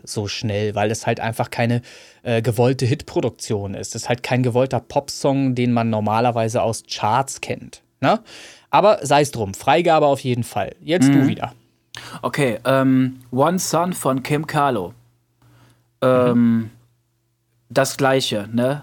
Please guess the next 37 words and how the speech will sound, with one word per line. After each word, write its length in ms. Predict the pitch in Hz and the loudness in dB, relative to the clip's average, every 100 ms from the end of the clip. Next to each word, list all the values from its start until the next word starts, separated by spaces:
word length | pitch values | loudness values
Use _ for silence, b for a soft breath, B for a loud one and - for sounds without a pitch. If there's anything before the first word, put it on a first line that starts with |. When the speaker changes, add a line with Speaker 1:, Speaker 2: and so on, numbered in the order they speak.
| - | -6
Speaker 2:
Also 240 | 123 131 | -4 -2
ich 160 | 127 151 | -2 -4
hab 120 | 151 | 0
da 100 | 139 | 0
nix 260 | 131 117 104 | 0 -2 -2
auszusetzen, 600 | 139 - 135 135 - 131 | -2 -2 -2 -2 -2 -2
außer 260 | 123 131 | -2 0
dass 200 | 135 127 | -2 -2
mir 120 | 135 127 | -2 0
da 140 | 123 | 0
der 140 | 123 | 0
Druck 280 | 117 127 135 | 0 0 -2
fehlt. 360 | - 123 131 139 | -2 0 0 -2
Ich 120 | 131 | -4
find, 140 | 156 147 | -2 0
das 120 | 143 | -2
ist 140 | 143 - | -4 -2
ja, 220 | 127 123 B B B B | 0 -2 B B B B
das 160 | 127 | -6
ist 120 | 147 | -2
ja 160 | 160 147 | 0 2
was, 240 | 147 - | 0 -2
äh, 200 | - 135 | -2 0
mit 180 | 135 143 | 0 0
Gitarre 580 | 143 127 - 165 151 113 | -4 -4 -2 0 0 -2
irgendwie, 600 | 113 123 120 117 113 107 | 0 -2 -2 -2 -4 -4
ne? 360 | 110 123 165 185 - - | -6 -6 -6 -10 -12 -14
Das, 400 | 123 - - - | -10 -8 -10 -12
ich 100 | - | -4
hab 80 | 170 | 0
mir 60 | 190 | 2
das 140 | 165 | 2
Speaker 1:
Mhm, 40 | 123 | 0
Speaker 2:
ange-, 280 | 143 139 127 | -4 -4 -4
Speaker 1:
mhm. 100 | 139 | -4
Speaker 2:
angehört. 560 | 151 139 127 135 165 127 | -4 -2 -2 -2 -4 -6
Ich 260 | - - | -10 -10